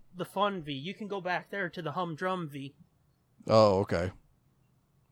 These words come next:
Speaker 2: This got blown up by his own bomb.
Speaker 1: Yeah. I love that, too. Like, he sees the bomb drop, and he looks at it, he says, sees Stark Industries, and he's like, "What the fuck?"
Speaker 2: Mm-hmm.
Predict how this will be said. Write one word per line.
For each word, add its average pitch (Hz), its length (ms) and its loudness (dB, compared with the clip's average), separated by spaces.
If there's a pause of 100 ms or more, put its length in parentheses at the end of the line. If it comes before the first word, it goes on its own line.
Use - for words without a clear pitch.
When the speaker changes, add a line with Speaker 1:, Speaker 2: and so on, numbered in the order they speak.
(800)
Speaker 2:
This - 260 -2
got 95 240 0
blown 87 220 0
up - 80 -6
by 98 120 -2
his 98 120 -2
own 87 180 -2
bomb. 85 460 -4 (640)
Speaker 1:
Yeah. 147 380 -2 (1160)
I 175 100 0
love 165 260 2
that, 139 220 -6
too. 151 260 -4
Like, 127 240 -12
he 147 140 -8
sees 175 300 -8
the 160 80 -6
bomb 147 340 -2
drop, 143 300 -2
and 151 80 -8
he 147 40 -8
looks 147 300 -6
at 165 180 0
it, 156 60 -4
he 151 120 -4
says, 147 380 -8 (160)
sees 190 360 -8
Stark 175 360 -2
Industries, 170 480 -8
and 175 100 -6
he's 143 100 -8
like, 131 200 -8
"What 170 320 -4 (160)
the 131 300 -8 (200)
fuck?" 190 440 -4 (260)
Speaker 2:
Mm-hmm. 104 400 0